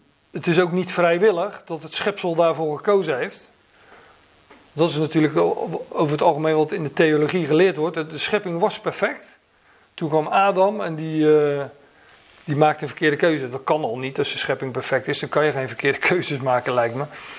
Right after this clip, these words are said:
Dus dat is al vreemd. Maar het is niet Adam die de schepping aan de ijdelheid onderschikt heeft. Het is God die dat gedaan heeft. En niet vrijwillig, niet door de vrije wil van Adam.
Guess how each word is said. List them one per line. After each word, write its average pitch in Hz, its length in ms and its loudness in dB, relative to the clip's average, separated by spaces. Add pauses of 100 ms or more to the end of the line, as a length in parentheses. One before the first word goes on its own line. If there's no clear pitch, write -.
(340)
Dus - 100 -4
dat 160 160 0
is 151 120 4
al 147 100 6
vreemd. 139 440 -4 (680)
Maar 170 160 4
het 180 140 -2
is 175 100 -6
niet 202 240 -2 (120)
Adam 196 520 4
die 170 100 -10
de 160 80 -6
schepping 170 400 -4
aan 165 120 -2
de 160 120 0
ijdelheid 156 680 2 (160)
onderschikt 147 460 0
heeft. - 420 -4 (400)
Het 143 180 -2
is 147 100 2
God - 460 0 (500)
die 156 160 0
dat 147 180 6
gedaan 127 320 -2
heeft. 101 320 -14 (920)
En 170 180 4
niet 214 160 4
vrijwillig, 202 640 2
niet 202 180 -4
door 202 140 6
de 190 120 4
vrije 202 400 2
wil 202 240 4
van 180 160 -8
Adam. 220 600 0